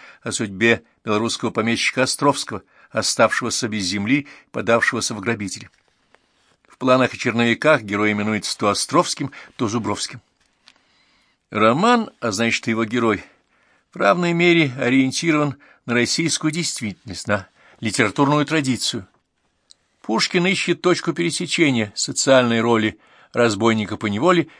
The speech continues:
и романической роли благородного разбойника. Он прямо отсылает читателя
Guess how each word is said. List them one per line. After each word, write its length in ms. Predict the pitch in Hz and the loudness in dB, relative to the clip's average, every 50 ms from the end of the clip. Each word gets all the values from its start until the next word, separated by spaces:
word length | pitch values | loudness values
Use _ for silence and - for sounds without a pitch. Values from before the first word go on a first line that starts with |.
| _ _ - | _ _ -6
и 60 | - 110 | -2 0
романической 600 | 107 104 104 107 147 196 208 185 - - - 175 | 2 2 2 2 2 0 -2 -2 -2 -2 0 2
роли 220 | 160 165 170 165 | 4 4 4 4
благородного 560 | 160 135 117 104 107 107 120 123 120 120 117 120 | 2 0 2 2 4 4 4 4 2 0 0 0
разбойника. 540 | 123 113 92 92 104 101 101 98 - - - - _ _ _ _ _ _ _ _ _ _ _ _ _ _ | 0 -2 -2 -4 -4 -4 -4 -8 -14 -18 -20 -20 _ _ _ _ _ _ _ _ _ _ _ _ _ _
Он 200 | - 110 113 113 | -2 0 0 0
прямо 500 | - - - 180 208 220 226 220 202 196 | 2 2 2 4 6 6 6 6 6 6
отсылает 520 | 190 - - - 170 170 185 190 190 185 180 | 4 4 2 0 2 4 4 4 4 4 2
читателя 720 | - - - 147 143 - 180 190 175 - 180 175 165 135 | 0 0 0 0 4 6 4 6 6 4 2 2 0 0